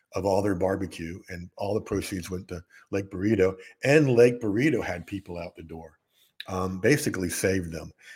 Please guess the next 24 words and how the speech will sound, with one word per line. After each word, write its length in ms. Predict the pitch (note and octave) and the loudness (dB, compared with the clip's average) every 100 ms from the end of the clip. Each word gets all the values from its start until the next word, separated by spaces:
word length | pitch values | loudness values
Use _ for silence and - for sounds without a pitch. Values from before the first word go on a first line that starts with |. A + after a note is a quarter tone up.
| - | -14
So 480 | - - F#2 F2+ - _ - | -2 4 4 4 -4 _ -8
I 80 | G2+ | -2
will 140 | G2 | -2
always 480 | F#2 F#2+ F#2+ F2+ E2 | 2 2 4 0 -4
be 180 | - F2+ | -6 -6
a, 140 | F2 - _ - | -6 -12 _ -10
a 40 | |
loyal 480 | F2+ F#2 F#2+ F#2 F#2 - _ - - - | -4 2 4 4 2 -6 _ -20 -20 4
customer 520 | C3+ B2 C3 A#2 A2+ | 6 6 2 4 4
of 220 | G2 G2 | 4 2
their 240 | G2 F#2+ - - - | 2 0 -2 -10 -4
awesome 500 | G#2+ G#2+ - E2+ F2 _ _ _ _ _ _ _ _ _ - | -2 -2 -4 -8 -10 _ _ _ _ _ _ _ _ _ -12
barbecue. 440 | G#2+ A2 F#2 - - _ _ _ _ _ _ _ _ _ _ _ _ _ - - | -8 -8 -8 -14 -20 _ _ _ _ _ _ _ _ _ _ _ _ _ -14 2
And 120 | A#2 | 6
with 140 | B2+ A#2+ | 6 10
that, 200 | D#3 D#3+ | 10 10
folks, 420 | A#2+ B2+ - - - - - | 4 2 2 -10 -14 -16 -6
we'll 120 | A#2+ | 4
catch 220 | D3+ D3 | 4 4
you 60 | C#3 | 0
tomorrow 680 | B2+ A2 F#3 F#3 C#3+ - - - _ _ _ _ - - | 0 4 8 10 8 6 -8 -18 _ _ _ _ -18 -10
for 120 | - G#2+ | -2 -2
Profit 540 | - B2+ D#3+ - G2+ - - | 4 4 4 -2 -4 -6 -12
Genius 580 | G2 F#2+ F2+ E2 - | -6 -4 -4 -6 -10